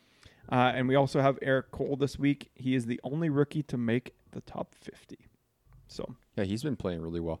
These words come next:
Speaker 1: he has been.
Speaker 2: I did forget to do Canadians. Uh, Connors was T six, Hadwin T sixteen, Taylor T twenty-four, and Svensson T thirty-seven. So they're all playing fairly well. Uh, and like you said, Hughes missed out T fifty-eight, so his season's over. But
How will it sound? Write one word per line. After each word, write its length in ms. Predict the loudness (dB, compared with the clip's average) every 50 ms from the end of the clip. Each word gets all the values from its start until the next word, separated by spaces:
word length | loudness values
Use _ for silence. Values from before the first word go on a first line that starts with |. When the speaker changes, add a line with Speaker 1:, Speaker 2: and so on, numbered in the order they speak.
| _ _
Speaker 1:
he 100 | -6 -4
has 200 | -2 -2 -2 -2
been. 180 | -4 -6 -8 -4
Speaker 2:
I 80 | -4 0
did 180 | 2 2 2 2
forget 240 | 2 2 2 2 0
to 40 | 0
do 100 | -2 -4
Canadians. 640 | -4 -4 -4 -4 -2 -2 -2 -2 -4 -6 -8 -12 -12 -10
Uh, 160 | -8 -8 -8 -8 _ _ _ _
Connors 340 | -4 -2 0 2 0 0 -2
was 140 | -4 -6 -8
T 160 | -6 -6 -6 -4
six, 320 | -4 -6 -6 -8 -8 -6
Hadwin 320 | -6 -4 -4 -4 -4 -6
T 160 | -6 -6 -8 -8
sixteen, 540 | -6 -8 -10 -10 -10 -8 -8 -6 -8 -8 -10 -6
Taylor 280 | -4 -2 -2 -2 -2
T 180 | -4 -4 -6 -8
twenty-four, 580 | -6 -6 -6 -6 -6 -6 -8 -8 -8 -6 -6
and 80 | -8 -10
Svensson 400 | -10 -10 -10 -10 -8 -8 -10 -10
T 140 | -10 -10 -8
thirty-seven. 480 | -6 -6 -6 -6 -4 -6 -6 -6 -6
So 140 | -8 -8 -4
they're 140 | -2 0 2
all 80 | 2 0
playing 420 | 0 0 0 0 2 0 0 -2
fairly 580 | -6 -10 -10 -6 -4 -2 -2 -2 -2 -2 -4 -4
well. 440 | -4 -4 -4 -4 -6 -8 -10 -14 -16 _ _ _ _ _ _ _ _ _ _ _ -12 -10
Uh, 160 | -10 -8 -8
and 140 | -10 -10 -10
like 180 | -10 -10 -12 -12
you 60 | -12
said, 240 | -10 -10 -10 -10 -8
Hughes 300 | -6 -6 -6 -6 -6 -6
missed 260 | -8 -8 -8 -6 -4
out 220 | -4 -4 -4 -6 -8
T 140 | -10 -10 -10
fifty-eight, 560 | -10 -10 -12 -10 -10 -10 -10 -10 -10 -12 -14
so 160 | -12 -12 -10 -8
his 160 | -8 -8 -10
season's 400 | -10 -10 -10 -10 -10 -10 -10 -10
over. 240 | -10 -10 -10 -12 -14 -14
But 140 | -14 -16 -16